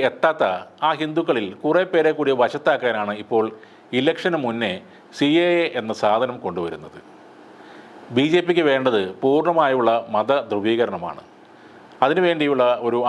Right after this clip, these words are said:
ആയുധം തന്നെയാണ് സി എ എ. അതുപോലെ ബി ജെ പിയുടെ വലിയൊരു ലക്ഷ്യമാണ് ബംഗാൾ. കാര്യമായി നഷ്ടപ്പെടാൻ അവർക്ക് ബംഗാളിൽ ഒന്നുമില്ല. ഇപ്പോൾ ഈ വിഷയത്തിൽ മമതാ ബാനർജി എടുക്കുന്ന നിലപാട് ഒന്നുകിൽ അവരുടെ മുസ്ലിം വോട്ടുകളെ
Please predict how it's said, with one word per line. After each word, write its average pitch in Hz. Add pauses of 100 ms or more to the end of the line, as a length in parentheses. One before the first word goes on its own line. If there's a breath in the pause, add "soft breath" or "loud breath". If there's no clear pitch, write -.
(100)
ആയുധം 151
തന്നെയാണ് 98 (180)
സി 101 (160)
എ - (140)
എ. - (1700 loud breath)
അതുപോലെ 196 (100)
ബി 165 (100)
ജെ 208
പിയുടെ 185 (160)
വലിയൊരു 180
ലക്ഷ്യമാണ് 151 (120)
ബംഗാൾ. 117 (920 loud breath)
കാര്യമായി 185
നഷ്ടപ്പെടാൻ 156
അവർക്ക് 131 (100)
ബംഗാളിൽ 127
ഒന്നുമില്ല. 98 (920 loud breath)
ഇപ്പോൾ 196 (120)
ഈ -
വിഷയത്തിൽ 180 (240)
മമതാ 165
ബാനർജി 170
എടുക്കുന്ന 143
നിലപാട് 127 (580 loud breath)
ഒന്നുകിൽ 190
അവരുടെ 160 (120)
മുസ്ലിം 165
വോട്ടുകളെ 139